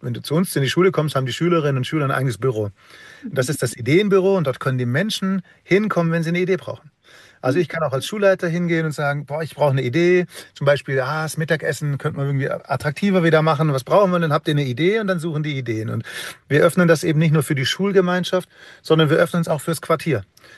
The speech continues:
Das heißt, wir laden die Menschen außerhalb der Schule ein, um sich Ideen zu holen von unseren Schülerinnen und Schülern. Und mittlerweile sind so viele gekommen,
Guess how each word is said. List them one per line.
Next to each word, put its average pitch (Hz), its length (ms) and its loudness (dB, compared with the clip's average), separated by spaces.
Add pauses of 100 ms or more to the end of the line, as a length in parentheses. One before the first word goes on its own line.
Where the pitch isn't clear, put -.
(120)
Das 127 140 -2
heißt, 131 100 0
wir 139 80 4
laden 143 200 4
die 139 80 0
Menschen 196 500 -2 (320)
außerhalb 165 420 2
der 131 120 -2
Schule 202 360 -4
ein, 180 340 -2 (380)
um 196 220 4
sich 156 180 0
Ideen 156 420 2
zu 175 200 -2
holen 165 240 0
von 151 160 -4
unseren 147 260 -2
Schülerinnen 165 480 0
und 131 140 -2
Schülern. 196 340 -2
Und 143 160 -2 (880)
mittlerweile 147 400 0
sind 147 140 -2
so 175 120 0
viele 165 220 -4
gekommen, 151 400 0